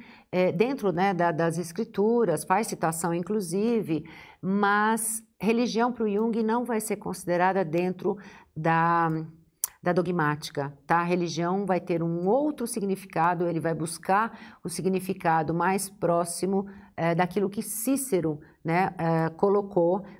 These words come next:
no sentido da palavra religio, que nós temos dois, duas vertentes, ou religere ou religare.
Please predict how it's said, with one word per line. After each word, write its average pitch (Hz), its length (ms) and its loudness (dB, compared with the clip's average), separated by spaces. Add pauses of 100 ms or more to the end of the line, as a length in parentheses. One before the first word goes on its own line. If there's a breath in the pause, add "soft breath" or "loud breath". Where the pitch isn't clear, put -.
(120)
no 180 360 2
sentido 185 840 0
da 165 180 2
palavra 165 440 2
religio, 185 720 2
que - 100 -12
nós 170 220 -2
temos 185 380 -2
dois, 220 420 2
duas 208 240 0
vertentes, 151 640 -4
ou 196 100 4
religere 196 1080 2 (380 loud breath)
ou 202 180 4
religare. 151 880 0